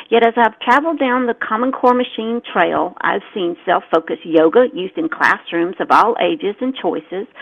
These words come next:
I've seen how the Noahide intellect has reshaped morals in education, especially through sexuality-based alignment,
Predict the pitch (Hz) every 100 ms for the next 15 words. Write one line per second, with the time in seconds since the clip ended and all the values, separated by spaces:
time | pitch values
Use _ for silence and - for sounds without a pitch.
0 | - - 214 - 262 254 262 247 240 247
1 | 269 240 202 180 247 - 190 - 202 208
2 | 220 214 - 208 - 208 214 165 196 175
3 | 180 - - 196 202 - 151 190 - 214
4 | 240 - 175 202 202 208 220 - - 170
5 | - 180 170 160 220 185 175 - 202 214
6 | 262 294 - -